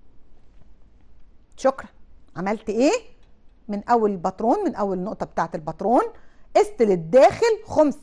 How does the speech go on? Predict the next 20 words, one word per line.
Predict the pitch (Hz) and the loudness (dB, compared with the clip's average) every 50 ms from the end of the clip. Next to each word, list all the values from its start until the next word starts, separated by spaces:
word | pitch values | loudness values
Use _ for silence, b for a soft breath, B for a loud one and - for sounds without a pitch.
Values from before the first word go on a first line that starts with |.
| - - - | -14 -8 -8
الرقبه | 196 196 226 202 - 240 196 214 | -6 -2 -2 0 0 2 0 0
ناقص | 240 233 - 196 - - | 0 -2 -4 -8 -12 -12
نص، | 160 131 117 - - - - - - - - b b b b b b b b b | -12 -12 -14 -16 -18 -20 -20 -20 -20 -20 -20 b b b b b b b b b
وارتفعت | 214 220 262 262 269 262 - - 311 285 - - - 427 392 320 269 254 - - 220 | 2 4 4 4 4 2 0 2 2 2 2 2 2 4 4 4 2 -2 -2 -2 -2
الاعلى | 208 208 220 - - 247 294 320 339 339 370 392 381 427 466 494 494 480 - - - - - - - - - - - - - - - - | -2 -2 -2 -4 0 2 4 4 4 4 4 6 6 6 6 4 2 -2 -8 -14 -20 -20 -20 -20 -20 -20 -20 -20 -20 -20 -20 -6 0 2
أربعة | 240 220 226 - 320 269 233 | 2 2 4 2 2 2 2
ونص، | 185 156 135 123 - - - - | -2 -2 -8 -10 -14 -18 -16 -12
وحطيت | - - 381 415 415 440 427 427 320 | -6 0 0 0 2 2 0 2 2
النقطه | 247 247 247 247 - 160 | 0 0 -2 -2 -4 -8
بتاعتي، | - - 277 - - - - - - - - | -8 -8 -12 -12 -14 -18 -20 -20 -20 -10 -4
وضعت | - 233 277 226 202 - 151 | -2 0 0 0 -2 -2 -10
النقطه | 139 156 135 - 95 | -14 -14 -16 -16 -18
دي. | 78 - - - - - - - - | -20 -20 -20 -20 -20 -20 -20 -14 -6
بعدين | 226 269 262 233 202 226 214 208 190 - - b b b b b b | 0 2 2 2 2 0 -2 -2 -6 -8 -14 b b b b b b
قال | 240 254 | -6 -6
لي | 240 240 | -6 -6
استنى، | 233 - - - 330 349 311 277 240 - - _ b b b b b b b | -10 -8 -2 0 0 0 0 -2 -6 -10 -18 _ b b b b b b b
انا | 277 285 302 | 2 2 2
هنا | 320 381 466 466 440 359 | 2 2 2 4 4 4
لازم | 349 392 480 370 427 359 | 6 4 4 4 2 0